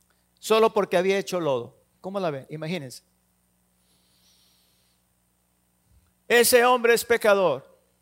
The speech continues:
El Señor una vez les dijo, "No juzguen según las apariencias". Es que una vez salió un pastor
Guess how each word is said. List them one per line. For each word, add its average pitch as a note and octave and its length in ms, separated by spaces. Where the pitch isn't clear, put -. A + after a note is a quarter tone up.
El D3+ 100
Señor F#3 220
una G3 160
vez F#3+ 140
les F#3 120
dijo, F#3 220
"No F#3 120
juzguen E3+ 600
según E3 380
las D#3 160
apariencias". A#2+ 720
Es C#4+ 160
que A#3 320
una F#3+ 200
vez G3 100
salió G3 180
un F#3+ 60
pastor F3+ 520